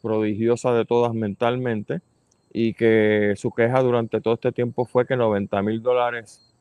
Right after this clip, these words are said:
para un sueldo de un cabildero es muy poco, porque ella no puede vivir con noventa mil dólares,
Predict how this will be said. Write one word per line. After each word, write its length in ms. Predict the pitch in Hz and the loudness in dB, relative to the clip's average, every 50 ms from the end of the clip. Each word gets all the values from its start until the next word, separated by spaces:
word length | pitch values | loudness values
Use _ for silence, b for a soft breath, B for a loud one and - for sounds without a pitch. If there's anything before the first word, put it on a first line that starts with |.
| _ _ - | _ _ -2
para 200 | - 104 110 117 | 0 0 0 0
un 120 | 120 120 | -2 -4
sueldo 320 | - - 131 127 127 123 | -4 -2 0 0 2 2
de 60 | 120 123 | 0 -2
un 80 | 120 | -4
cabildero 580 | 117 - 120 117 117 117 113 113 127 127 120 117 | -4 -2 0 0 0 0 0 0 0 0 0 -2
es 60 | 110 | -4
muy 260 | 110 110 117 123 123 | -4 -4 -4 -6 -6
poco, 540 | 113 _ - 120 123 113 - - - - - _ _ _ _ _ _ _ _ _ - | -6 _ 2 2 2 2 0 -4 -10 -12 -12 _ _ _ _ _ _ _ _ _ -6
porque 240 | 101 104 - 113 | -4 -2 0 2
ella 140 | 117 123 127 | 2 2 2
no 120 | 131 127 120 | 0 0 0
puede 260 | - 131 127 127 127 | 2 2 4 4 4
vivir 320 | 123 117 110 120 127 127 | 2 2 2 0 0 0
con 220 | - - 127 120 113 | -2 -4 -2 -2 -2
noventa 480 | 110 107 104 101 101 101 - 104 98 | -2 -2 -2 -2 -4 -4 -4 -4 -2
mil 220 | 104 110 113 117 113 | 0 0 -2 -2 0
dólares, 600 | 131 131 127 123 113 107 104 98 95 - - | 0 0 0 0 0 -2 -4 -8 -14 -18 -20